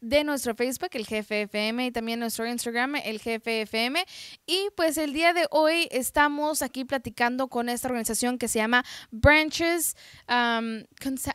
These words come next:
Counseling Center. Y con nosotros tenemos a Daniel Scott. Él es director espiritual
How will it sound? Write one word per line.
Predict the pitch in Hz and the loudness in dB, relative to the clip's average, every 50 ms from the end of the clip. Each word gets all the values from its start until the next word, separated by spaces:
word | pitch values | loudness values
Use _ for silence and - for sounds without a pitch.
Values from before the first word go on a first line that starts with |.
| - | -6
Counseling | - 285 294 311 311 285 - 277 254 233 226 | -6 -4 -4 -2 -2 -4 -4 -4 -4 -6 -6
Center. | - - 214 208 214 - 240 247 - - | -6 -6 -6 -6 -6 -4 -4 -4 -4 -6
Y | - 247 | -8 -8
con | - 302 | -4 -4
nosotros | 294 320 349 381 - 440 440 415 | -4 -2 -2 -4 -2 -2 -2 -2
tenemos | - 370 330 320 330 359 370 - - - | 0 0 0 0 0 -2 -4 -2 0 0
a | 277 262 | 0 2
Daniel | 240 277 262 269 277 302 294 | 2 2 2 2 2 -2 -4
Scott. | - - 254 220 214 - - | -4 -2 0 0 0 0 -2
Él | 302 359 | -4 -6
es | 415 440 - | -6 -6 -6
director | 403 370 339 262 - - 277 269 277 277 277 - | -6 -6 -6 -8 -8 -4 -4 -2 -2 -2 -4 -6
espiritual | 254 247 - - 233 220 220 208 - 233 233 233 247 277 - | -8 -10 -6 -6 -4 -4 -4 0 2 4 4 4 4 2 0